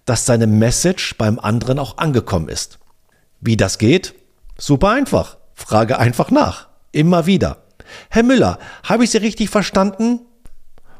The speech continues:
Oder „Herr Müller, ich habe rausgehört, dass dieses, jenes, et cetera.“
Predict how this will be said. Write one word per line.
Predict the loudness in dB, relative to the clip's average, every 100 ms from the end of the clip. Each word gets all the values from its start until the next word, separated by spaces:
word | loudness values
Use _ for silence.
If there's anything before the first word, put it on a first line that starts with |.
| -20 -10
Oder | 0 2 4 2 -2 -8 -20 -20 -4
„Herr | 2
Müller, | 4 2 -2
ich | 0 2
habe | 2 2
rausgehört, | 2 2 0 0 0 -4 -10 -2
dass | 0 0 -2 -6 -10 -18 -20 -20 -20 -16 -6
dieses, | -4 -2 -2 -4 -10
jenes, | -2 0 0 -2 -6 -12 -20 -16
et | -10 -6
cetera.“ | -6 -8 -14 -16